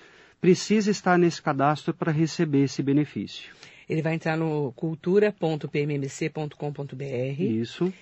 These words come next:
Speaker 2: Vai fazer um cadastro.
Speaker 1: Isso.
Speaker 2: Explicando a função dele.
Speaker 1: Exato.
Speaker 2: E, eh, esse cadastro fica na prefeitura. Quando que esse dinheiro chega pra passar pra eles?
Speaker 1: Então, olha, a, essa semana abriu a plataforma de transferência de recursos do governo federal pra Mogi.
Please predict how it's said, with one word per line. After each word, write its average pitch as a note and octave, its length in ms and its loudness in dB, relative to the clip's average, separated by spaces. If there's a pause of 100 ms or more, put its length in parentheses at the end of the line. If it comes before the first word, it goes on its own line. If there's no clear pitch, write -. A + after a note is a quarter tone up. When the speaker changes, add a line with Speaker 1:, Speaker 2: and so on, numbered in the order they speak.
(200)
Speaker 2:
Vai D#3 100 -6
fazer E3 220 -4
um F3+ 80 -2
cadastro. E3+ 760 -6 (140)
Speaker 1:
Isso. A#2+ 460 -2
Speaker 2:
Explicando D3+ 380 -8
a D3 40 -10
função D3+ 460 -6
dele. C#3 600 -2
Speaker 1:
Exato. G#2 440 -4 (260)
Speaker 2:
E, G#3+ 320 0
eh, F3 180 0
esse F#3 160 0
cadastro G#3 380 0
fica A3 180 -4
na G#3+ 80 0
prefeitura. G#3 520 -2
Quando C#4+ 280 0
que D#4 60 -10
esse B3 160 -6
dinheiro F#3+ 300 -2
chega G3+ 400 0
pra G#3 160 -6
passar F#3 260 -6
pra D#3 160 -8
eles? - 460 -10
Speaker 1:
Então, F#3 340 4
olha, C3 480 4
a, B2+ 420 -2
essa F#3+ 280 0
semana F3+ 420 4
abriu E3 320 4
a F#3+ 60 2
plataforma C3 1000 -2
de B2+ 200 -6
transferência C3+ 760 0
de B2+ 120 -6
recursos B2 560 -2
do A2 100 -8
governo A#2 340 0
federal A2 460 -4
pra A2+ 140 -4
Mogi. C#3 520 2